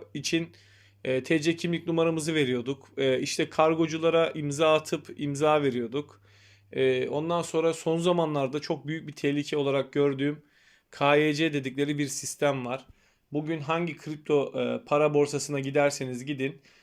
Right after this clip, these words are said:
e, sizin selfie'nizi istiyorlar. Yani ön çekim fotoğrafınızı,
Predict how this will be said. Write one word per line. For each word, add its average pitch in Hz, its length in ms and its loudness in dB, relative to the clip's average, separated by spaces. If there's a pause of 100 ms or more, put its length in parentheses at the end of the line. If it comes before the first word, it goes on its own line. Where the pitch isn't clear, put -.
(180)
e, 127 240 -2
sizin 147 420 -4
selfie'nizi 143 760 0
istiyorlar. 123 640 -6 (440)
Yani 127 280 -4
ön 139 220 -4
çekim 131 320 -6
fotoğrafınızı, 131 840 -4